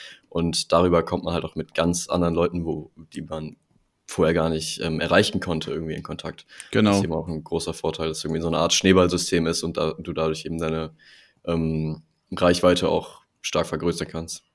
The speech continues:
Speaker 2: Ja, vor allem, weil's auch so ist, dass dir hauptsächlich Leute dann vorgeschlagen werden, die auch in deiner Branche sind und
Speaker 1: Mhm.
Speaker 2: in deiner Nähe. Das heißt, du lernst wirklich Leute in deinem echten Umkreis, äh, kennen,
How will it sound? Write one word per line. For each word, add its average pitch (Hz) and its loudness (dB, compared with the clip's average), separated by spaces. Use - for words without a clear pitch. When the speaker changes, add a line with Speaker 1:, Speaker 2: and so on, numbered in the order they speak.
Speaker 2:
Ja, 117 6
vor 117 4
allem, 113 6
weil's 107 6
auch 107 2
so 113 4
ist, 110 2
dass 107 2
dir 104 2
hauptsächlich 107 4
Leute 107 4
dann 104 4
vorgeschlagen 107 4
werden, 104 6
die 101 6
auch 104 4
in 107 6
deiner 104 6
Branche 117 4
sind 123 6
und 120 8
Speaker 1:
Mhm. - 2
Speaker 2:
in 113 8
deiner 107 6
Nähe. 110 6
Das - -2
heißt, 110 4
du 107 4
lernst 110 4
wirklich 113 4
Leute 110 6
in 117 8
deinem 107 6
echten - 2
Umkreis, 117 2
äh, 107 0
kennen, 110 0